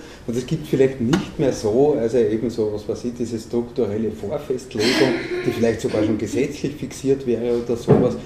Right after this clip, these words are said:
oder, oder eben an unentrinnbaren, was weiß ich was, eben und absolut als gültig erachteten Traditionen hängt.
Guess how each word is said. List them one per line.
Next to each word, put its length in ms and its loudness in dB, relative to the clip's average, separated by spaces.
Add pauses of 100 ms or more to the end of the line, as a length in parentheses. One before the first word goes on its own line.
(260)
oder, 460 0
oder 280 0
eben 300 2
an 200 -2
unentrinnbaren, 1300 0
was 200 -4
weiß 200 -2
ich 100 4
was, 200 4
eben 340 0
und 180 -4
absolut 500 -2
als 220 -4
gültig 300 -10
erachteten 520 -4
Traditionen 760 -4
hängt. 280 -4